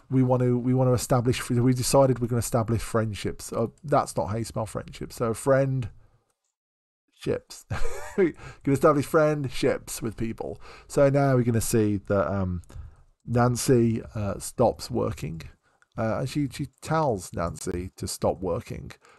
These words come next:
because she's her boss. Now, this is just the beats. It's not supposed to be a something, you couldn't read this and interpret the entire plot,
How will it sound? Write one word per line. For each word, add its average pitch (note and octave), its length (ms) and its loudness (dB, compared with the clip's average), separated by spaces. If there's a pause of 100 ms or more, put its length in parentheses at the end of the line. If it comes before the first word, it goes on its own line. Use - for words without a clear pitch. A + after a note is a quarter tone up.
because - 240 -4
she's A2 220 -4
her G#2 100 -2
boss. E2 320 -2
Now, A2+ 240 2 (300)
this - 180 2
is D3 180 4
just - 300 2
the B2 80 2
beats. E3 540 0
It's - 160 -4
not - 160 2
supposed B2 460 2
to A2+ 60 0
be A#2+ 220 4
a G#2 80 4
something, B2 500 0
you C3 120 -2
couldn't F3 320 0
read B2+ 300 4
this B2 200 2
and B2+ 100 -2
interpret A#2 400 -2
the B2 60 -8
entire G#2 280 -2
plot, E3 360 2